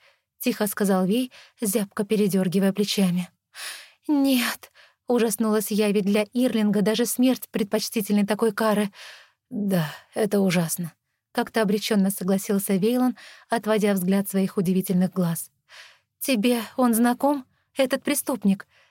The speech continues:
спросила я, видя, как сильно Ирлинг переживает из-за предстоящего. "Да, мы друзья", — подтвердил мой муж, внимательно глядя мне в глаза. "А его можно как-то спасти? Что такого плохого сделал твой друг, что с ним хотят так чудовищно поступить?"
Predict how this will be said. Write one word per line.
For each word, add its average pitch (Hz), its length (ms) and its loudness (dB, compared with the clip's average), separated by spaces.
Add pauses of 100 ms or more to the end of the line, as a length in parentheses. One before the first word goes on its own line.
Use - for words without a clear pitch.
(100)
спросила 220 460 -2
я, 202 240 2
видя, 196 260 0
как 202 160 -6
сильно 202 460 0
Ирлинг 220 400 -2
переживает 220 640 0
из-за 214 160 -2
предстоящего. 202 840 -2 (600)
"Да, 190 600 0
мы 208 220 2
друзья", — 208 540 2 (320)
подтвердил 202 560 0
мой 196 160 4
муж, 196 280 0
внимательно 196 520 2
глядя 185 280 0
мне 190 180 2
в - 20 -8
глаза. 185 420 0 (720)
"А 269 60 -2
его 240 240 2
можно 311 320 0
как-то 240 260 -2
спасти? 214 540 -2 (340)
Что - 260 -2
такого 262 320 2
плохого 269 500 0
сделал 226 340 2
твой 226 220 2
друг, 247 240 0
что 220 160 -2
с - 80 -2
ним 226 100 0
хотят 233 340 -2
так 240 160 -2
чудовищно 240 520 0
поступить?" 262 640 -4